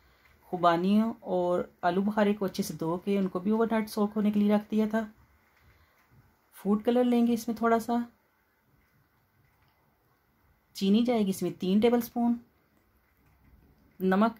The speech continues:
एक टीस्पून, लाल मिर्च का पाउडर क्वार्टर टी स्पून, पेपरिका पाउडर जाएगा इसमें हाफ टी स्पून। सबसे पहले हम इन तीनों चीज़ों को अच्छे से ब्लेंड कर लेते हैं। सबसे पहले इमली डालेंगे।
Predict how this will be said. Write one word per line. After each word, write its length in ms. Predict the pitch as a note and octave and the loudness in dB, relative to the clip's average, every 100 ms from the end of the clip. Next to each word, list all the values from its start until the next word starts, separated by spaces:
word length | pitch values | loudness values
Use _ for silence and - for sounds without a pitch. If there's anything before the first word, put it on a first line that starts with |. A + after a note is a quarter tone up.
| - | -2
एक 220 | F#3 G#3 - | 0 0 -4
टीस्पून, 460 | A#3+ - B3+ B3 A#3+ _ _ _ _ _ _ _ | -8 -4 0 0 -2 _ _ _ _ _ _ _
लाल 260 | F#3 E3+ F3 | 2 4 4
मिर्च 200 | G#3+ B3 | 0 -6
का 100 | B3 | -6
पाउडर 280 | A#3 G3 F#3+ | -4 -2 -2
क्वार्टर 360 | F#3 E3+ D#3 G#3 | 0 0 0 0
टी 180 | A#3 A#3+ | -2 -6
स्पून, 360 | - A#3 A#3 A#3 - _ _ _ _ - | -4 0 0 -2 -10 _ _ _ _ -2
पेपरिका 440 | G3+ F#3+ G3+ G#3+ A#3 | -2 0 -2 0 0
पाउडर 260 | A3 G3 | 0 -2
जाएगा 280 | F#3 E3+ E3+ | -2 -2 -2
इसमें 240 | E3+ A#3+ C#4+ - | -6 -8 -12 -4
हाफ 320 | E3 D#3 - | 0 0 -2
टी 100 | D#3 | -8
स्पून। 400 | C#3+ - D3 C#3+ - - _ _ _ _ _ _ _ | -6 -4 -4 -4 -8 -20 _ _ _ _ _ _ _
सबसे 300 | - G#3 B3+ | -6 -4 -2
पहले 240 | A#3+ A#3 A#3 | 0 0 2
हम 320 | A3 G#3+ G#3+ | 2 2 0
इन 120 | G3 F#3+ | -2 -2
तीनों 240 | G3 G3+ | 0 -2
चीज़ों 280 | G#3 G#3 G#3 | -2 0 -2
को 140 | G3+ G3 | -2 -6
अच्छे 260 | G3 - | -4 -4
से 140 | G3+ G#3+ | -2 0
ब्लेंड 300 | D#3+ D3 D#3 | 0 0 0
कर 100 | G#3+ | 0
लेते 280 | A3 A3+ | 0 0
हैं। 200 | A3+ A#3 A#3+ - _ _ _ _ _ _ _ _ - - - _ _ _ - - - - - - - | 2 0 -4 -14 _ _ _ _ _ _ _ _ -20 -20 -20 _ _ _ -20 -20 -20 -20 -20 -20 -8
सबसे 260 | F#3+ F#3+ | -4 0
पहले 200 | G#3 G#3 G3+ | 2 2 2
इमली 280 | F3+ E3+ G#3+ | 0 2 4
डालेंगे। 480 | A3+ A3+ A3 A#3 | 4 2 0 -2